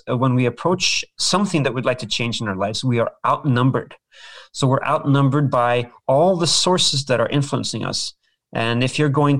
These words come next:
to only tap into one source as a speaker, you will fail and they will fail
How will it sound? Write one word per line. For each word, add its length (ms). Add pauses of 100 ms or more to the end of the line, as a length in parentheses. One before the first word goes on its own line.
(120)
to 440
only 320 (120)
tap 240
into 180
one 200
source 360
as 140
a 60
speaker, 420
you 220
will 100
fail 360 (280)
and 360 (120)
they 160
will 140
fail 400